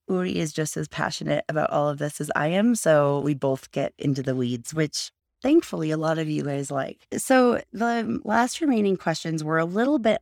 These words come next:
off topic from the webinar, which is why that, and for time purposes, I didn't answer them on last week's podcast. So this first one is, freight forwarders tend to be the biggest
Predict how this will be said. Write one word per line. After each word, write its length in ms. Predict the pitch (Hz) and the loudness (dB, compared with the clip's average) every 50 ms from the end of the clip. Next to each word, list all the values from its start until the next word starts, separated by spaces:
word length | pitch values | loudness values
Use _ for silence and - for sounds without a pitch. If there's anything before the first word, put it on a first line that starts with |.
| _ - | _ -2
off 240 | - 160 165 - - | -2 -2 -2 -4 -8
topic 500 | - - - - - - - 160 - - | -12 -8 -2 -2 -2 0 0 -4 -6 -6
from 280 | - - - 160 160 151 | -8 -4 -2 -2 0 0
the 100 | 147 143 | -2 -2
webinar, 540 | 139 135 127 131 156 160 175 185 190 190 | 0 0 0 0 0 0 0 0 0 0
which 180 | 190 175 156 - | 0 -2 -4 -4
is 160 | 151 143 143 | -6 -4 0
why 380 | 147 139 135 139 139 135 135 139 _ _ _ | 2 4 4 4 4 2 0 -2 _ _ _
that, 260 | - 147 143 147 - - | -2 0 0 0 0 0
and 100 | - 143 | -2 -4
for 100 | - - | -4 -4
time 240 | - - 147 135 135 | -4 -2 0 0 0
purposes, 460 | 127 143 135 - 147 135 - 135 127 - - | 0 -2 -4 -4 -4 -4 -4 -4 -4 -2 -4
I 80 | 127 | -4
didn't 280 | 127 135 127 131 127 - | -4 -2 -2 -2 -2 -2
answer 280 | - 127 127 - 147 | -2 -4 -2 -2 -2
them 180 | 135 135 131 131 | -2 0 0 0
on 160 | 123 117 113 | 2 0 0
last 320 | 113 110 117 117 113 - - | 0 -2 -2 -4 -8 -6 -6
week's 220 | 165 160 - - | -6 -6 -6 -8
podcast. 560 | - - 208 202 - - 220 220 226 - - - _ _ _ _ | -4 -4 -4 -2 -2 0 0 0 0 -2 -6 -14 _ _ _ _
So 140 | - - 233 | 0 0 0
this 260 | 208 220 240 226 - | 0 0 -6 -6 -2
first 260 | - 294 311 294 - | 0 0 0 2 2
one 160 | 330 330 294 | 2 4 4
is, 240 | 254 - 214 202 - | 4 2 0 0 -2
freight 340 | - _ - 247 285 311 - | -4 _ -2 -2 -2 -2 -4
forwarders 420 | - 233 220 214 208 202 214 202 - | -2 -2 0 0 0 -2 -4 -6 -6
tend 280 | - - 185 180 180 | -6 -4 -2 -2 -2
to 60 | 180 170 | -2 -2
be 140 | 170 170 | -4 -4
the 80 | 156 156 | -6 -6
biggest 420 | 143 - 170 165 165 190 208 - | -6 -4 -4 -2 -2 -2 -4 -4